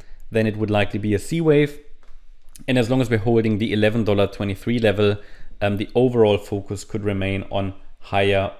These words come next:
prices. Yeah, and eleven twenty-three to eleven ninety-one are the relevant support levels.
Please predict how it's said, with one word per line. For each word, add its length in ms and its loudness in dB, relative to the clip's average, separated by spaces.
prices. 680 -2
Yeah, 180 4
and 260 -2
eleven 280 4
twenty-three 600 0
to 140 -6
eleven 300 0
ninety-one 540 2
are 140 0
the 100 -4
relevant 320 0
support 340 -2
levels. 460 2